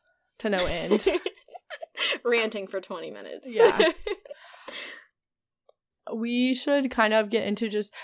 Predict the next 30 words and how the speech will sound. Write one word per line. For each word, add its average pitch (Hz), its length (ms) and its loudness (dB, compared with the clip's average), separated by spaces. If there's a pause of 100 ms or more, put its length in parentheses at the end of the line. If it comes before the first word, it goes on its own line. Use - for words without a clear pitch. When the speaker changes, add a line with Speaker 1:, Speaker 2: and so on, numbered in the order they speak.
(180)
Speaker 1:
general 226 300 4
nutrition 202 420 -2
advice, 196 340 -2
I 190 100 -4
think, 196 200 -6
for - 160 -20
people 196 320 -4
who 185 200 -2
are 175 120 0
just 190 220 -10 (120)
really 226 240 4
confused 196 460 -4
about 175 220 -2
where 180 160 -2
to 185 80 -8
start. 180 420 -4 (600)
I 240 80 2
think 370 180 0
we 381 80 8
should 269 160 2
have 226 80 2
said 220 160 0
at 190 80 -2
the 214 60 0
beginning 196 340 -4
of 196 100 -2
this 196 160 -4
episode 214 400 0
<laughs> - 20 6
that 240 140 6